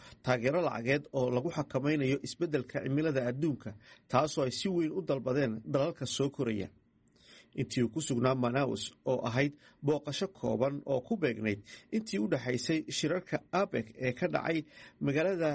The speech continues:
Lima ee caasimadda dalka Peru iyo shir madaxeedka dalalka laysku yidhaahdo G twenty oo ka dhacaya magaalada Rio de Janeiro ee dalka Brazil, madaxweyne Biden waxa uu ku dhawaaqay maalgelin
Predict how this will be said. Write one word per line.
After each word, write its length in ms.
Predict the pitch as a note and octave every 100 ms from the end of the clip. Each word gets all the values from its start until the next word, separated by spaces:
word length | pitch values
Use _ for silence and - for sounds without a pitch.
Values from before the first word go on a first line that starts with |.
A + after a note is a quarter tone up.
| -
Lima 340 | D3+ E3+ D3+
ee 160 | A#2 B2+
caasimadda 520 | B2 C3+ - C#3+ D3+
dalka 360 | C#3 D#3+ - C#3
Peru 340 | - F#3 E3 A2 - - _
iyo 200 | G3 G#3
shir 200 | A3 G3+ E3+
madaxeedka 640 | D#3 D3 G#3+ D#3+ - B2+ -
dalalka 560 | D3 C#3+ F3 - D#3+ C3+
laysku 320 | C#3 - F#3
yidhaahdo 340 | D3+ B2 C#3+
G 280 | C#3+ D#3+ F3
twenty 360 | - C#3+ E3+ A#2
oo 160 | - A2
ka 160 | A2
dhacaya 400 | D#3+ D#3 C#3+ D3+ D3+ - - -
magaalada 420 | C#3+ E3 G3+ F#3
Rio 220 | F#3 F#3
de 100 | D#3
Janeiro 400 | C#3+ C#3+ E3+ C3+ -
ee 100 | -
dalka 300 | C#3 D#3+ - C3
Brazil, 460 | C#3 B2+ F3 B2+ - - - -
madaxweyne 460 | - G#2 G2+ C3+ B2+
Biden 340 | A#2+ C#3+ C#3+
waxa 300 | C3 C3 C3
uu 80 | C3
ku 120 | B2 F3
dhawaaqay 480 | D#3 C3 A#2+ B2+ C3+
maalgelin 580 | C3+ C3+ C3 C#3+ F3+